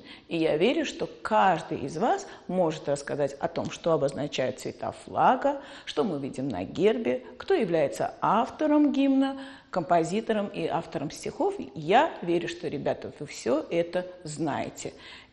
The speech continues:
И пятый вопрос. Расскажите, что вы знаете о чёрном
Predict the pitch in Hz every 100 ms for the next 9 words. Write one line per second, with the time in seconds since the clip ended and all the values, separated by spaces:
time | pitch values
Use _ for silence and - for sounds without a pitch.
0 | _ _ 220 240 320 349 339 - 180 151
1 | - 165 220 277 - 381 427 - - -
2 | 208 - 180 175 160 165 - 175 151 151
3 | 170 165 - - - 175 - 160 165 202
4 | 349